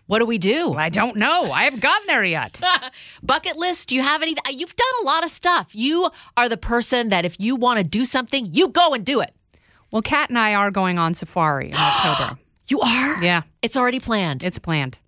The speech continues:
Speaker 1: Where are you going?
Speaker 2: I can't say.
Speaker 1: Okay.
Speaker 2: But it's Africa.
Speaker 1: <laughs> Are you, like, bringing cameras? Are you gonna
Speaker 2: Oh, no, we're
Speaker 1: document
Speaker 2: not,
Speaker 1: it?
Speaker 2: we're not. I mean, there will be documentation, but not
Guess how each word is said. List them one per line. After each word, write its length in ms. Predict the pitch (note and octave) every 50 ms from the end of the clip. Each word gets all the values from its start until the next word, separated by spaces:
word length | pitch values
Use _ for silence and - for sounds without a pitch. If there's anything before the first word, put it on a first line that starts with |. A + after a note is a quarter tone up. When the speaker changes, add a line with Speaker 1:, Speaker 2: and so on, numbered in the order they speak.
| _ _ _ _ _ _ _ _ - - - - - - - _ _
Speaker 1:
Where 140 | G3 G3
are 20 | G#3+
you 60 | G#3
going? 300 | D#3 D#3+ E3+ F#3 C#3 - _ _ _ _ _ _ _ _ _ _ _ _ _ _ _
Speaker 2:
I 80 | - A3
can't 320 | - - A3+ C4 C4 -
say. 480 | - - - B3 A#3+ B3 A3+ E3+ A2+ B2+
Speaker 1:
Okay. 380 | G3+ F#3+ - F3 D3 B2+ C3 - _
Speaker 2:
But 180 | - C#4 D4 C#4+
it's 140 | D4+ A3+ -
Africa. 600 | C4+ B3 B3 D4 - - G3 A3+ G3 C#3 A2 - - _ _ -
Speaker 1:
<laughs> 1160 | F#4+ G#4+ C4+ - - - D#5+ D5 B4+ A4+ - - D#5 - - - - - - - B3+ B3 - -
Are 80 | C#4
you, 180 | C4+ C4 A3+ F#3+ -
like, 220 | A3 A3+ A3 E3 -
bringing 260 | G#3+ A3 G#3+ G3 F3+
cameras? 720 | - - - C4+ D#4 E4 E4 D#4+ D#4+ D#4+ D#4+ D#4 D4+ B3+
Are 60 | A#3
you 100 | G#3 G3
gonna 180 | F3 F#3+ F3 E3+ - -
Speaker 2:
Oh, 40 | -
no, 40 | A4+
we're 80 | G4+ G4 G4 F#4+ E4 C4+
Speaker 1:
document 20 | C#4+ F4+ F#4
Speaker 2:
not, 100 | F#4 D4+
Speaker 1:
it? 60 | C#4
Speaker 2:
we're 80 | D#4 E4
not. 220 | F4 F#4 F4+ E4 -
I 80 | C#4 D4
mean, 400 | D4+ D4+ D4 C#4+ C#4 C#4 C#4+ - _ _ _ _ _ _ _ _ _ _ _ _
there 340 | F#3 E3 D#3+ - A#3+ C4 D#4
will 140 | E4 D#4+ C#4+
be 240 | G#3+ A#3+ A#3+ A#3+ A3+
documentation, 1000 | F#3+ A#3 G#3 G3+ - - G#3+ F#3+ G3+ - A3 G#3+ A#3 A3 - E4 F4 F4+ F#4 F#4 _ _ _ _
but 120 | A3 G#3+
not 380 | A3+ A#3+ A#3+ A3+ A3 G#3+ G#3